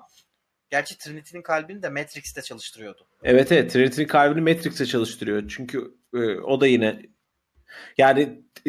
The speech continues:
Speaker 2: Trinity'nin Matrix içerisindeki kodunu bozup şeffaf yapıp içine girip kalp masajı yapıyor orada da yani.
Speaker 1: Evet,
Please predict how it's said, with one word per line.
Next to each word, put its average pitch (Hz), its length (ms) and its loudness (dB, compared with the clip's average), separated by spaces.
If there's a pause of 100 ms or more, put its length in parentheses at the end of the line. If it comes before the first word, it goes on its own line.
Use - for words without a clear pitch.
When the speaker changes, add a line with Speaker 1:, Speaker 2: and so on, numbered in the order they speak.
Speaker 2:
Trinity'nin 170 800 2
Matrix 165 400 -2
içerisindeki 175 540 0
kodunu 160 720 2
bozup 156 440 0 (140)
şeffaf 175 540 -2
yapıp 196 240 -8
içine 160 300 -6
girip 196 280 0
kalp 165 260 2
masajı 156 280 0
yapıyor 135 280 4
orada 98 220 0
da 95 80 0
yani. 85 280 0
Speaker 1:
Evet, - 280 -12